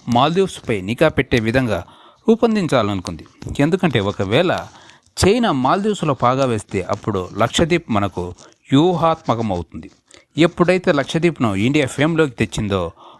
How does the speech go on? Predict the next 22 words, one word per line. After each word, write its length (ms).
మాల్దీవ్స్ 480
మంత్రులు 420
మోదీని 640
దుర్మార్గుడిగాను, 1000
ఇజ్రాయిల్ 520
పపెట్గాను 600
అభివర్ణించాడు. 760
ఆలోచిస్తే 680
ఇందులో 400
ఇండియా 320
చేసిన 240
తప్పేంటి? 560
మోదీ 300
తమ 220
ప్రాంతమైన 560
లక్షద్వీప్ను 580
అభివృద్ధి 360
పరుచుకుందాం 680
అన్నాడే 360
గాని 340
మాల్దీవ్స్కు 720
వెళ్ళరాదని 500